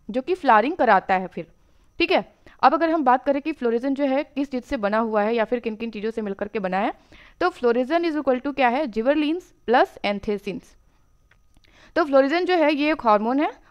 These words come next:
और ये बना किससे है, जिबरलिन क्या है, ये जिबरेलिक एसिड है, जिबरेलिक एसिड का ही नाम है जिबरलिन। ठीक है,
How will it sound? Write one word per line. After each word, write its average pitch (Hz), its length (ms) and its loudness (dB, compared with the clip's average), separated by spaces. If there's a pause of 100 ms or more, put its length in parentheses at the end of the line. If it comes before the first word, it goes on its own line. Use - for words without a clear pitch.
और 254 120 4
ये 294 100 0
बना 233 240 4
किससे 311 300 -4
है, 349 160 2 (160)
जिबरलिन 285 420 0
क्या 320 120 2
है, 330 200 2
ये 302 120 -2
जिबरेलिक 240 440 0
एसिड 277 260 0
है, 349 100 0 (420)
जिबरेलिक 262 300 0
एसिड 269 200 0
का 269 80 6
ही 277 120 4
नाम 269 200 4
है 269 60 0
जिबरलिन। 247 380 0 (360)
ठीक 311 140 -2
है, 294 120 2